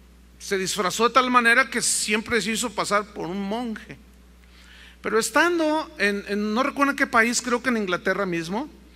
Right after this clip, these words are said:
se murió. Vino una enfermedad que arrasaban y se murió el monje. Y ella se quedó sola. Entonces ella viajó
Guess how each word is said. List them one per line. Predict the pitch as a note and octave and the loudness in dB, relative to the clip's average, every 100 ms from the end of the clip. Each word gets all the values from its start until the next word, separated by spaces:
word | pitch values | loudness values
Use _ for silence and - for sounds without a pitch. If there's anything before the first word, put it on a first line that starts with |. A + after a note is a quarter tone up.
| - - - | -20 -20 -12
se | - - D#3 | -8 -4 -4
murió. | D#3 D#3 D#3 F3+ F#3 E3+ | -2 -2 -2 -2 -4 -8
Vino | D#3+ F3+ G#3+ | -6 -2 0
una | A#3+ | -2
enfermedad | A#3 A3+ G#3+ G#3+ A3 G#3+ - | 0 -2 0 0 0 -2 -4
que | - | -2
arrasaban | E3 C#3+ C#3+ F#3+ G3 A3+ E3+ | 0 0 -4 -2 -2 -2 -6
y | |
se | D#3+ | -8
murió | D3 C#3+ C#3+ F3 G3+ - - - - - | -8 -6 -6 -8 -8 -14 -20 -20 -20 -10
el | C#3+ C#3 C3+ | -6 -4 -6
monje. | C#3+ G#3 B3 - C#3+ - - - - - - - | -4 -4 -4 -8 -16 -18 -20 -20 -20 -20 -20 -18
Y | E3 D#3+ | -6 -2
ella | E3+ F3 | -2 -2
se | D#3 | -8
quedó | - C#3 D3+ | -8 -8 -6
sola. | D#3+ - - A#3 F#3 C#3 - - - - - - - - - - - - - - - - - - - - - | -6 -8 -8 -8 -8 -10 -18 -20 -20 -20 -20 -20 -20 -20 -20 -20 -20 -20 -20 -20 -20 -20 -20 -20 -20 -20 -16
Entonces | F#3 E3+ A3 A#3 A#3+ - - | -10 -4 -2 0 -2 -4 -2
ella | A3+ A#3+ | 0 2
viajó | G#3+ F#3+ - G#3 A#3 | 0 -2 -2 -2 -2